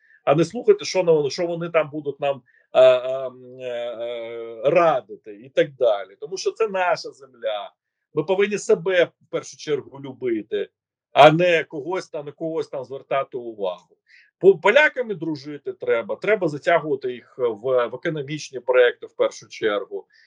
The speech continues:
теж віджимати їх де потрібно, тому що поляки ж ревнують, е, вони ж розуміють, що, е, в-, зараз весь ресурс може йти в Україну, і країна побільше,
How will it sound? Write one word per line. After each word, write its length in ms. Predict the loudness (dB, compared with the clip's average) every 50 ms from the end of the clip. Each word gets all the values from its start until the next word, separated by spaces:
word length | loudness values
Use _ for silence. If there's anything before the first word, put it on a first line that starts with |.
| _ _
теж 340 | 6 8 8 8 4 -2 -10
віджимати 680 | -12 -12 -4 -4 -2 -2 0 -2 0 0 -2 -4 -6
їх 100 | -14 -14
де 80 | -14 -14
потрібно, 500 | -14 -14 -20 -20 -14 -14 -14 -12 -12 -10
тому 180 | -8 -6 -6 -4
що 120 | -6 -2
поляки 400 | 0 4 6 6 6 6 2 -2
ж 120 | -4 -2
ревнують, 600 | -4 -4 -4 -4 -4 -4 -4 -4 -6 -10 -12 -16 -16
е, 80 | -14 -12 -12
вони 400 | -12 -12 -10 -10 -8 -8 -6 -6
ж 80 | -6 -8
розуміють, 440 | -10 -12 -12 -12 -12 -12 -12 -10
що, 260 | -8 0 2 2 2 0 _ _ _ _ _ _ -4
е, 80 | -4
в-, 40 | -4
зараз 460 | -4 2 6 6 8 8 6 4 2
весь 200 | -2 -6 -6 -6
ресурс 400 | -10 -14 -14 -14 -14 -14 -14 -12
може 280 | -10 -8 -8 -4 -4 -4
йти 200 | -4 -4 -10 -12
в 60 | -12
Україну, 640 | -12 -12 -4 -4 -2 -2 -2 -6 -12 -16 -18 -20 -20 _
і 80 | -10 -4
країна 480 | 2 4 4 4 4 2 -2 -2 -4
побільше, 680 | -6 -6 -8 -12 -12 _ -20 -18 -14 -14 -10 -10 -10 -12